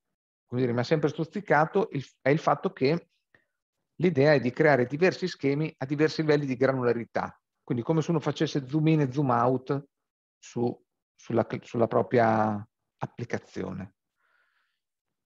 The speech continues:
Mini figurina che cerca di chiarire un po' di più, ehm,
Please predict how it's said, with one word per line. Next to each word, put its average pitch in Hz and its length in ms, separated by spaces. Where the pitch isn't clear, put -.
Mini 175 420
figurina 147 640
che 131 180
cerca 135 260
di 123 100
chiarire 123 280
un 120 80
po' - 120
di 185 120
più, 175 260
ehm, 120 520